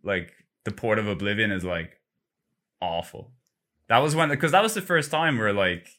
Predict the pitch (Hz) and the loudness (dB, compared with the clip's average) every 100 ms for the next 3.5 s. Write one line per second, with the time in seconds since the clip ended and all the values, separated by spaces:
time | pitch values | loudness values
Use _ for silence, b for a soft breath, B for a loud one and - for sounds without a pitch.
0 | _ _ 117 110 165 139 123 131 147 156 | _ _ -8 -4 -4 -4 -4 -4 2 2
1 | 160 143 127 131 135 123 95 87 92 107 | 2 -2 2 2 2 -2 -4 -4 -4 -2
2 | 92 - 98 92 85 95 87 82 82 87 | -2 -2 -2 -2 -2 -6 -6 -6 -6 -6
3 | 85 85 85 82 | -4 -4 -4 -8